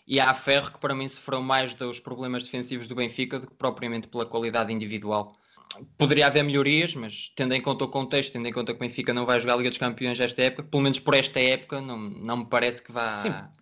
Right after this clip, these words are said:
Speaker 2: pa-,
Speaker 1: ser
Speaker 2: para ganhar
Speaker 1: melhor.
Speaker 2: ao Tondela e ao Moreirense, e pronto, se-, servirá à partida, né? Mas, eh, eh, estamos a falar, pronto, de, por comparação com o ano anterior.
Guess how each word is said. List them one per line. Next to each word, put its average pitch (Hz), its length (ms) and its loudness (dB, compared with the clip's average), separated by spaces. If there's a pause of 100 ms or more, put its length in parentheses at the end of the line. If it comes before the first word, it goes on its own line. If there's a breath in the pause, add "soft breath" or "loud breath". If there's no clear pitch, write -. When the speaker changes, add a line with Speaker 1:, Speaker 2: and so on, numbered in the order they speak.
(160)
Speaker 2:
pa-, 135 180 4
Speaker 1:
ser 113 60 -4
Speaker 2:
para 139 120 4
ganhar 139 160 6 (140)
Speaker 1:
melhor. 147 100 6
Speaker 2:
ao 147 40 -4
Tondela 143 640 2
e 117 140 -6
ao 117 140 -4
Moreirense, 127 680 -2
e 110 440 -12
pronto, 113 480 -12
se-, - 160 -16
servirá 147 520 4
à 143 40 2
partida, 151 480 -4
né? 123 160 -4
Mas, 113 420 -10
eh, 113 200 -6 (400 soft breath)
eh, 110 280 -4
estamos 131 320 -2
a 143 60 0
falar, 143 380 2
pronto, 127 360 -8
de, 117 140 -18
por - 180 -8
comparação 131 480 2
com 123 120 -6
o 123 80 -2
ano 120 100 -2
anterior. 113 320 -10